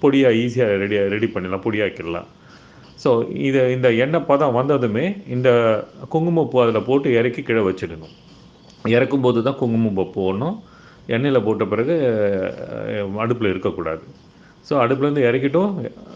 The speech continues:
குங்குமப்பூ போட்டு எடுத்து வச்சிடணும். இருபத்தி நாலு மணி நேரம் போனதுக்கப்புறமா அந்த எண்ணெயை வந்து நீங்க பிரிச்சு எடுத்துக்கலாம். அடியில இருக்க செடிமெண்ட் வராம த-, தனியா பிரிச்சு எடுத்துக்கலாம். இது அவர் எது எதுக்கு சொல்றாருன்னா,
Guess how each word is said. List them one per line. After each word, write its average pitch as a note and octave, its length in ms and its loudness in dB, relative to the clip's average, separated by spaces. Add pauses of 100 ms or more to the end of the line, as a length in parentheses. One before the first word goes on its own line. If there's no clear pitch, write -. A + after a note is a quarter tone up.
(120)
குங்குமப்பூ A2+ 580 -2
போட்டு F3 420 -2 (180)
எடுத்து A2+ 300 -2
வச்சிடணும். F2+ 380 -4 (480)
இருபத்தி C3 260 0
நாலு B2+ 160 2
மணி A#2 140 -2
நேரம் C3+ 240 0
போனதுக்கப்புறமா A#2 580 0
அந்த C#3+ 200 -2
எண்ணெயை A#2 280 -2
வந்து A2 320 -4 (880)
நீங்க C#3+ 320 -2
பிரிச்சு C3+ 140 0
எடுத்துக்கலாம். G2+ 520 0 (560)
அடியில A2 360 0
இருக்க G#2 240 -6
செடிமெண்ட் G#2+ 220 -2
வராம G2 480 -2 (240)
த-, C3 100 -2
தனியா A2 300 0
பிரிச்சு F#2+ 380 -4
எடுத்துக்கலாம். E2+ 320 -12 (600)
இது C3 180 0
அவர் B2 180 4
எது C3 200 2
எதுக்கு F3+ 280 0
சொல்றாருன்னா, A#2 640 -2